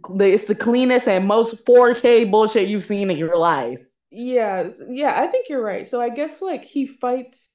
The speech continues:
Speaker 2: hmm. So I guess he, in, in my opinion, kind of fights like he has nothing to lose, but not in, like, not in that, in a way that he's, like, reckless, because with experience and time, his fighting style does look more clean,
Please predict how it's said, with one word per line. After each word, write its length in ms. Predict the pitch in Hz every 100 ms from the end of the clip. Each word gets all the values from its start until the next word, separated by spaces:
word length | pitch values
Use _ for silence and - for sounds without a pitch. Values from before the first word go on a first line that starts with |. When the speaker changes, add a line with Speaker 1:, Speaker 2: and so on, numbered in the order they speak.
| _
Speaker 2:
hmm. 300 | 226 185 170 170 - _
So 100 | 302
I 80 | 285
guess 280 | 359 415
he, 360 | - 392 302 - -
in, 480 | 233 226 214 180 - _
in 140 | 226 226
my 160 | 214
opinion, 400 | 233 277 262 247
kind 180 | 226 226
of 120 | 202
fights 200 | 214 214
like 120 | 220
he 100 | 226
has 120 | 202 196
nothing 280 | 208 220
to 80 | 202
lose, 260 | 196 220 220
but 280 | 233 - 208
not 260 | 277 392
in, 180 | 302 277
like, 300 | 247 185 - 208
not 260 | 202 190
in 160 | 294 269
that, 260 | 240 190 -
in 100 | 214
a 80 | 202
way 140 | 202
that 220 | 196 180
he's, 180 | 202 196
like, 140 | 180 170
reckless, 560 | 170 185 185 175 -
because 320 | 214 - 202
with 260 | 190 226 - - _ _ _ 202
experience 640 | 202 - - 226 247 247
and 160 | 220 185
time, 460 | - 196 220 262 247 _ _ _ _
his 380 | 269 262 233
fighting 360 | - 233 240 240
style 280 | 233 226 208
does 240 | 214 214
look 200 | 220 208
more 380 | 208 202 175 -
clean, 680 | - - 220 226 202 170 165